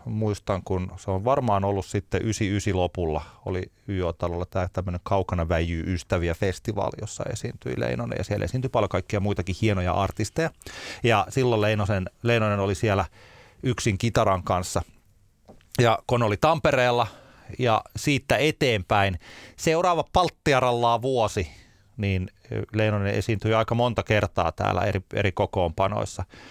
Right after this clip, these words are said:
Ja mä olin aina paikalla. Mä olin ka-, paikalla Dooriksessa, missä oli sitten myös Epe Helenius ja toi, tota, Tami Tamminen ja Juha Torvinen, jossa, tota,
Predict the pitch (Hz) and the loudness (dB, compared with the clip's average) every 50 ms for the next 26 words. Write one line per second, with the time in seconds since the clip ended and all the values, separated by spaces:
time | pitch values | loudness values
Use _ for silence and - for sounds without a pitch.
0 | - - - - 107 104 113 113 117 113 113 107 107 101 98 - - 101 90 92 | -20 -14 -4 0 2 4 4 4 4 2 2 2 2 0 0 0 2 2 2 2
1 | 87 - 117 123 123 - 95 - _ _ - - - - - - - 117 117 117 | 0 -2 -2 -2 -2 -4 -6 -8 _ _ -20 -20 -20 -20 -20 -4 0 2 2 2
2 | 113 104 - - 120 - - 123 113 110 - 113 104 104 101 95 - - 113 117 | 2 0 0 -2 0 2 4 2 2 2 2 0 2 2 2 0 0 -2 0 2
3 | 110 104 101 98 - - - 90 - - - - 101 87 - - 98 87 87 - | 2 2 2 0 -2 -4 -4 -4 -2 -4 -4 -2 -2 -4 -2 -2 -2 -2 0 -2
4 | 95 92 - - 92 90 90 90 87 - - - - - 92 87 - 90 85 - | -4 -6 -4 -4 -4 -2 -2 -2 -4 -6 -8 -12 -8 -6 -6 -4 -2 -2 0 2
5 | 92 87 87 90 95 107 101 - - - 131 120 110 117 120 98 - _ - 127 | 2 2 0 0 -4 -6 -8 -8 -8 -6 -6 -6 -6 -8 -12 -18 -14 _ -8 -8
6 | - - - - - - - - - 110 117 104 - - - - - - 117 113 | -8 -10 -10 -10 -10 -8 -4 -2 -2 -2 -2 -4 -6 -10 -16 -20 -10 -6 -6 -6
7 | 113 113 117 120 120 120 123 120 120 - - - 123 - 113 107 - - 113 104 | -4 -4 -6 -4 -4 -4 -4 -4 -4 -6 -4 -6 -2 -2 -2 -2 0 0 0 2
8 | 98 92 98 95 95 95 87 - _ - - - - - - - - _ _ - | 0 0 -2 -2 -2 -4 -4 -6 _ -20 -20 -20 -20 -20 -20 -20 -20 _ _ -6
9 | 90 - - - - - 78 - - - | -6 -6 -8 -10 -10 -10 -10 -6 -6 -8